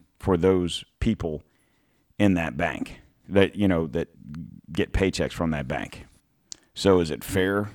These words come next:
for those people to not get paid?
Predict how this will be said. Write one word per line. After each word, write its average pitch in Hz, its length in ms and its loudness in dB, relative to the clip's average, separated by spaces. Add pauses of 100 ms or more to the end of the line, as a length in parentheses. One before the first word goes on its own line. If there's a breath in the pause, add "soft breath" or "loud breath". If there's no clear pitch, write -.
(600 soft breath)
for 85 160 -4
those 82 240 2
people 120 320 2
to 101 80 0
not 87 220 0
get - 180 -6
paid? 107 440 0